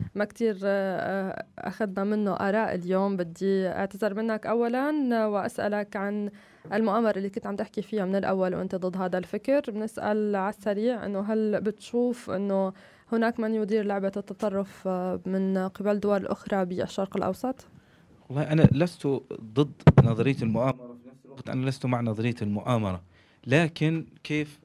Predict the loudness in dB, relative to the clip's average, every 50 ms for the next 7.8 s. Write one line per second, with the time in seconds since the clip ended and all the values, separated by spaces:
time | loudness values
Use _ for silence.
0 | -18 -14 -10 -8 -4 -2 0 0 -2 -2 -4 -4 -4 -6 -4 -2 -2 0 0 0
1 | -2 0 -2 -2 -2 -2 -2 -2 0 0 0 0 2 2 2 0 0 0 -2 -2
2 | 0 2 2 2 2 0 0 0 0 -2 -2 0 0 -2 -4 -8 -6 -4 -4 -2
3 | -2 -2 0 0 0 -2 -4 -6 -14 -20 -20 -20 -20 -20 -18 -12 -4 -2 -2 0
4 | 0 2 2 2 4 4 4 4 4 4 4 4 4 2 2 -2 -12 -14 _ -8
5 | -4 -2 -2 -2 -2 -6 -10 -20 -20 -20 -20 _ _ -2 2 4 4 4 4 2
6 | 0 2 2 2 0 2 2 0 0 0 -6 -4 -2 -2 -2 -2 -2 -4 -4 -4
7 | -2 0 0 2 2 0 -2 0 0 2 4 4 4 2 0 -2